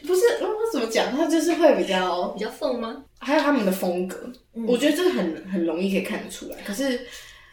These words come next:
Speaker 2: 我觉得风格确实，因为台湾的穿搭蛮多部分是会模仿韩-，
Speaker 1: 对，
Speaker 2: 韩系的。
Speaker 1: 对，对，对，对，对。
Speaker 2: 所以被误-，
Speaker 1: 然后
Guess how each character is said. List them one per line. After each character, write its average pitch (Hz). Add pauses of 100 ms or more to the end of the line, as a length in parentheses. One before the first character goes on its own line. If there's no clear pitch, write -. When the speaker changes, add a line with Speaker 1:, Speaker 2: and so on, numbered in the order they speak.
(560)
Speaker 2:
我 247
觉 254
得 311
风 302
格 180
确 196
实， -
因 277
为 311
台 208
湾 254
的 190
穿 214
搭 214
蛮 185
多 214
部 220
分 196
是 180
会 233
模 185
仿 -
韩-， - (100)
Speaker 1:
对， 339
Speaker 2:
韩 330
系 277
的。 254
Speaker 1:
对， 220
对， -
对， 185
对， -
对。 -
Speaker 2:
所 -
以 240
被 277
误-， 254
Speaker 1:
然 285
后 254